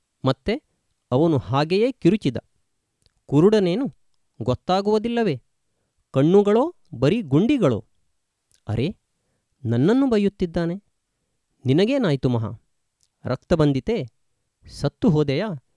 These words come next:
ಈಗ ನೋಡಿ, ಪುಳುಕವಿಲ್ಲ. ನನ್ನನ್ನು ಬೈದನಲ್ಲ." ಪ್ರತಿ ವ್ಯಕ್ತಿ ಬಿಂಬಗಳನ್ನು ಮಾಡುತ್ತಾನೆ, ತನ್ನದೇ ಬಿಂಬವನ್ನು ಮಾಡಿಕೊಳ್ಳುತ್ತಾನೆ.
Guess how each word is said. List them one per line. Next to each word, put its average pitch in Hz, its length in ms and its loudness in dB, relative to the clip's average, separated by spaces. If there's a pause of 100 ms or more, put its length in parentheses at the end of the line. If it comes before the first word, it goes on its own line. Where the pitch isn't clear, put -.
(760)
ಈಗ 190 200 2
ನೋಡಿ, 202 340 2 (600)
ಪುಳುಕವಿಲ್ಲ. 196 500 4 (880)
ನನ್ನನ್ನು 175 460 2
ಬೈದನಲ್ಲ." 156 640 -2 (880)
ಪ್ರತಿ 220 380 -2
ವ್ಯಕ್ತಿ 196 560 -4 (200)
ಬಿಂಬಗಳನ್ನು 160 680 2
ಮಾಡುತ್ತಾನೆ, 117 640 -4 (680)
ತನ್ನದೇ 190 520 2
ಬಿಂಬವನ್ನು 170 580 0
ಮಾಡಿಕೊಳ್ಳುತ್ತಾನೆ. 135 920 -2